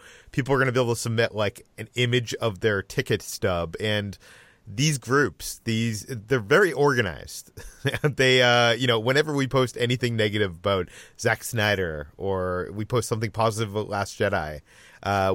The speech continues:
we tend to get an influx from, uh, the subreddits and stuff like that. Um, the, the, these groups are very passionate, and I wouldn't,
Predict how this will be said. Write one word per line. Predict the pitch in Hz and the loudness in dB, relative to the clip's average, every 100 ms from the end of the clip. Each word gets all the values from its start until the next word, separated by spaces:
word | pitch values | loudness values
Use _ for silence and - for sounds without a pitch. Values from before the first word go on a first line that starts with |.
| 90 | -2
we | 117 | -6
tend | 123 143 | -2 -2
to | 131 | 0
get | 127 | 0
an | 113 110 | -2 -4
influx | 127 117 - 101 92 - | -6 -6 -2 -2 -2 -8
from, | - 98 95 92 90 - - - _ - | -4 -2 -2 -4 -10 -14 -20 -20 _ -6
uh, | 90 85 87 90 | -4 -2 -4 -8
the | 95 | -12
subreddits | - - 117 98 104 98 95 - - | -6 -2 -2 0 0 0 -2 -6 -14
and | 76 | -12
stuff | - 104 | -8 -8
like | - | -2
that. | 110 98 85 - - - | 0 0 -2 -12 -16 -6
Um, | 98 98 92 95 85 _ | -4 -2 -4 -8 -14 _
the, | - 117 120 117 | -16 -12 -10 -4
the, | 135 143 | -2 -2
these | 127 123 | -4 -4
groups | 151 160 143 | -2 -2 -2
are | |
very | 110 143 135 | 2 2 2
passionate, | - 120 120 - 147 - - - | 0 0 0 -2 -2 -2 -8 -6
and | 120 117 117 110 107 - - _ _ _ | 0 2 2 0 -6 -12 -20 _ _ _
I | 123 131 | 2 2
wouldn't, | 131 147 147 | 2 0 -4